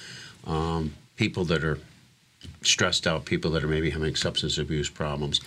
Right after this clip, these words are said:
And they talk about strategies that can be involved. And I remember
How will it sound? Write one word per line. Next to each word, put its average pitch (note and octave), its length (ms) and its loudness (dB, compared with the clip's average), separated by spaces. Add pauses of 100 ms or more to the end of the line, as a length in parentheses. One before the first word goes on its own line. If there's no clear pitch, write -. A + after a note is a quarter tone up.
(600)
And D#2+ 360 4
they F2 100 4
talk G2 260 0
about F2 180 0
strategies D#2+ 760 2
that D2 220 0
can D2 160 0
be D#2 120 0
involved. D#2 400 -2
And D2+ 120 0
I D#2+ 40 4
remember A2+ 520 2